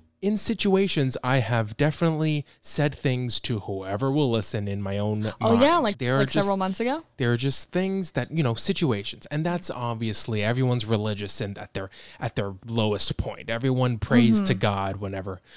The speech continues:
Speaker 1: you know, they're about to be blown up. And, you know.
Speaker 2: Right.
Speaker 1: So that's, that's kinda where I'm at. Anyway, we're, we're not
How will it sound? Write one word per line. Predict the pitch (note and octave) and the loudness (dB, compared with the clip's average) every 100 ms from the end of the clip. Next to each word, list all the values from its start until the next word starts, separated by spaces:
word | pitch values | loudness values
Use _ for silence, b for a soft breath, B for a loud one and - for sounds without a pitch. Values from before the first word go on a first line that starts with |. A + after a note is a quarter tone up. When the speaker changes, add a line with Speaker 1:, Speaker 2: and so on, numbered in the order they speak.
| b b | b b
Speaker 1:
you | A#2 | -4
know, | F#2+ F#2+ | -4 -6
they're | G2+ G2 F#2+ | -4 -4 -6
about | F#2+ G2+ - | -6 -6 -4
to | A2 | -6
be | F#2+ - G#2 | -6 -6 -6
blown | G2+ A2+ G#2 G2+ | -4 -2 0 -2
up. | G2 F#2+ - | -4 -6 -8
And, | G#2 | -8
you | D3 E3+ | -2 0
know. | F#3 G3+ | 0 -2
Speaker 2:
Right. | F#3+ E3+ F2 - - - | 0 0 -2 -8 -14 -8
Speaker 1:
So | - D#3 B2+ G#2+ - - D3 | 0 2 2 0 -6 -18 -10
that's, | D3 B2+ - | -8 -6 -2
that's | F3 E3 | 0 0
kinda | E3+ D3 | 2 2
where | G#2+ G#2 | 2 -2
I'm | G#2+ C3 B2+ | -2 0 0
at. | B2 B2 | 0 0
Anyway, | G3+ E3+ B2+ | 0 0 0
we're, | A3 A#3 | 0 0
we're | G3 E3 F#3+ | 0 -4 0
not | F3 C#3+ | 2 0